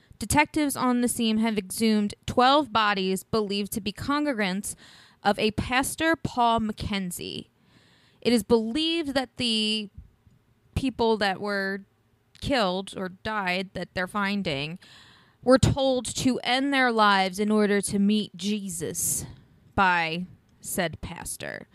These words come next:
Thankfully, though, ninety-five of those people were rescued from this, you know, suicide slash murder plot. The alleged cult is said to be based in a forested area in Malindi,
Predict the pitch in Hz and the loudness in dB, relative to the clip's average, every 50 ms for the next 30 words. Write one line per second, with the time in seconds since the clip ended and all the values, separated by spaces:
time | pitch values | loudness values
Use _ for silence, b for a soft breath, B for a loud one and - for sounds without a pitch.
0 | b b b b b b b b b b b b b - - - 285 311 339 330 | b b b b b b b b b b b b b -14 0 2 2 2 2 0
1 | - - 320 302 277 269 269 220 220 208 202 202 196 196 190 190 - 208 208 214 | -4 -6 -4 -2 -2 -2 -2 0 2 2 4 4 4 2 2 0 -4 -4 0 2
2 | 233 233 240 254 247 254 226 - 247 220 214 196 208 190 185 202 202 196 - - | 4 4 4 2 0 -2 0 2 4 4 4 2 0 -2 0 0 0 0 0 -4
3 | 208 - - 196 185 175 185 190 196 196 202 - - 180 185 180 180 - - - | -6 -2 -2 -2 0 2 2 4 4 4 2 0 0 0 0 2 2 0 -6 -6
4 | - 175 165 151 156 - 180 - - - 196 180 175 170 175 175 - - - 170 | -6 -8 -6 -6 -8 -8 -10 -14 -8 -6 -4 -4 -2 -2 -4 -6 -6 -4 -2 0
5 | 156 165 160 - - - - - - - - - _ - 190 190 175 156 107 131 | 0 0 -2 -4 -8 -8 -8 -10 -12 -12 -16 -18 _ -4 -4 -4 -2 -2 -4 -4
6 | 165 185 - - _ _ - - - - 208 190 196 180 - 202 185 175 175 170 | -4 -6 -8 -10 _ _ -4 -4 2 2 4 4 4 0 2 2 2 4 4 2
7 | 175 170 - - 196 175 165 165 - - 185 185 185 185 185 180 165 156 143 131 | 0 -2 -4 -2 0 0 0 0 -2 -4 -2 -2 0 0 0 0 0 0 0 -2
8 | 147 170 - _ _ _ _ - - - - - - _ _ _ _ _ _ _ | -2 -6 -10 _ _ _ _ -6 -6 -6 -14 -18 -20 _ _ _ _ _ _ _
9 | _ _ _ _ _ _ _ _ _ _ b b b b b b b b b b | _ _ _ _ _ _ _ _ _ _ b b b b b b b b b b
10 | b b b b b b b b 214 277 285 285 285 277 262 247 262 285 339 370 | b b b b b b b b 0 4 4 4 4 4 2 0 0 0 -2 -4
11 | - - - _ - 269 240 214 208 - - - 226 214 - - - - 247 285 | -8 -12 -10 _ -2 0 2 2 0 -2 -4 -6 -6 -4 -4 -4 -4 -2 -4 -4
12 | 277 - - 381 - 381 392 277 - - 262 254 247 240 - - - 226 214 202 | -4 -4 -6 -2 0 2 0 0 0 -2 -2 0 0 -2 -4 -4 -2 -2 -2 -2
13 | - - - 240 240 254 269 285 - - - 294 240 - - 233 233 226 220 220 | -4 -6 -2 0 2 2 2 0 -2 -2 -4 -4 -4 -4 -4 -2 -2 0 0 0
14 | 220 220 220 220 - - - 208 202 196 196 190 - 196 196 190 196 196 208 220 | 2 2 2 0 -2 -2 -2 -2 0 -2 -2 -4 -4 -4 -2 -2 -2 -2 0 2
15 | 220 220 208 170 165 - 92 95 85 | 2 2 2 0 -2 -6 -6 -8 -10